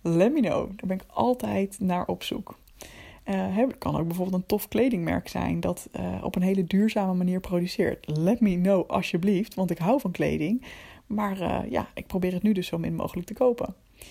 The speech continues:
Hey, hele fijne dag. Alvast bedankt voor je tips en, eh, tot de volgende keer.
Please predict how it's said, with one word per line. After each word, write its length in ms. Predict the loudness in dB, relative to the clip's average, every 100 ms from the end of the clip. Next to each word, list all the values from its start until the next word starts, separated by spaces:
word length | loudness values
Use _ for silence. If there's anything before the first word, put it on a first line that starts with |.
| -18 -18 -20 -20 -20 -20
Hey, 260 | -2 -2 -2 -2
hele 320 | 4 4 4
fijne 260 | 2 2 4
dag. 260 | 4 2
Alvast 340 | -2 0 0 0
bedankt 280 | 0 0
voor 140 | 0 0
je 100 | 0
tips 420 | -2 -2 -4 -12 -6
en, 260 | -4 -4
eh, 120 | -4 -6 -6
tot 180 | -6 -6
de 80 | 0
volgende 340 | 0 2 0
keer. 340 | 2 2 2